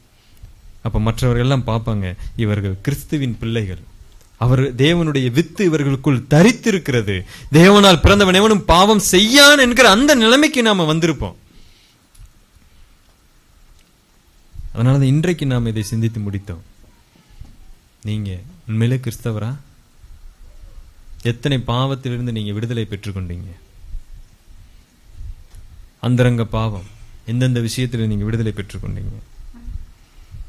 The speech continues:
முப்பத்தி ஓராவது வசனத்துல ஆண்டவர் சொன்னார், யோவான் எட்டு முப்பத்தி ஒண்ணுல, "நீங்கள் என் உபதேசத்தில் நிலைத்திருந்தால் மெய்யாகவே என்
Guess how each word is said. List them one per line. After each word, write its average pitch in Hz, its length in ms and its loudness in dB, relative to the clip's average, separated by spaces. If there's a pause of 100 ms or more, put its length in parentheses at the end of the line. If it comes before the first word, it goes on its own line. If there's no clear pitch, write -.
(560)
முப்பத்தி 131 320 0
ஓராவது 131 280 4
வசனத்துல 113 280 -2
ஆண்டவர் 113 280 0
சொன்னார், 104 280 -4
யோவான் 110 260 -2
எட்டு 104 240 -4
முப்பத்தி 104 280 -6
ஒண்ணுல, 95 180 -6
"நீங்கள் 135 300 2
என் 117 120 0
உபதேசத்தில் 127 800 -2
நிலைத்திருந்தால் 151 1120 0 (320)
மெய்யாகவே 135 880 4
என் 117 140 -2